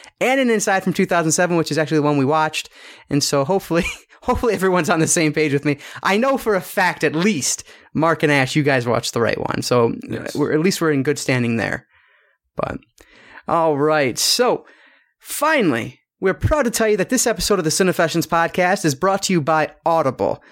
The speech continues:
Speaker 1: Audible is offering a free audiobook download with a free thirty-day trial, so all of our Cinefessions listeners can get an opportunity to check out their services. There are over a hundred and eighty thousand titles to choose from for your iPhone, your Android, or your Kindle devices, so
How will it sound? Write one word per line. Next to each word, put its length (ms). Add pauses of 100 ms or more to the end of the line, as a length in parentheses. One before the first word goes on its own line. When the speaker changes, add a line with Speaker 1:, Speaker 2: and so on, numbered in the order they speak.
(240)
Speaker 1:
Audible 340
is 100
offering 340
a 160
free 460
audiobook 580
download 380
with 120
a 60
free 220
thirty-day 420
trial, 380
so 120
all 160
of 120
our 160 (240)
Cinefessions 760
listeners 460
can 100
get 120
an 100
opportunity 480
to 240
check 360
out 200
their 100
services. 580 (520)
There 160
are 80
over 240
a 100
hundred 440
and 180
eighty 320
thousand 640
titles 360
to 80
choose 220
from 280
for 160
your 140
iPhone, 640
your 180
Android, 600 (280)
or 160
your 100
Kindle 240
devices, 480
so 260